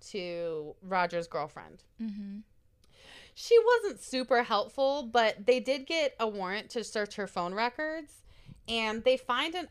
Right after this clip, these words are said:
Speaker 1: odd phone number in there, so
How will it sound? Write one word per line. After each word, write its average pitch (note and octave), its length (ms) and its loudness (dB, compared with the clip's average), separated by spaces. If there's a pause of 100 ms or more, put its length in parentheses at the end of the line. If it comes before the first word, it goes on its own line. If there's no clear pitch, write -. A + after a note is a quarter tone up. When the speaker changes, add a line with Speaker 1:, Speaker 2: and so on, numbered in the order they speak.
Speaker 1:
odd F#3+ 460 0
phone G3 280 -4
number C4 280 -4
in D#4+ 140 -6
there, E4 360 -8
so G#3+ 520 0